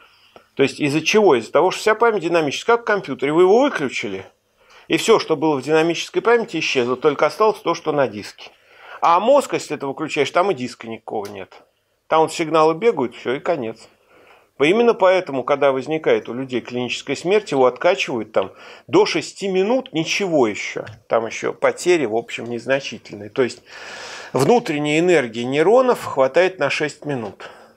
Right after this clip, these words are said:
Поэтому даже в глубоком сне наш мозг всё равно работает. То есть всё равно он потребляет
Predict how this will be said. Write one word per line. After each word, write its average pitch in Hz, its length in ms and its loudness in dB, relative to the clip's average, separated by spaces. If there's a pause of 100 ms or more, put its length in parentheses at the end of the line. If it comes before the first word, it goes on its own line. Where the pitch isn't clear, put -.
(800)
Поэтому 170 380 2
даже 180 320 2
в 147 80 -8
глубоком 165 540 0
сне 208 440 0
наш 147 300 0
мозг 190 280 0
всё 147 140 -6
равно 151 280 2
работает. 139 500 0
То 139 80 -4
есть 127 100 -4
всё 151 100 0
равно 160 280 4
он 180 100 2
потребляет 151 800 0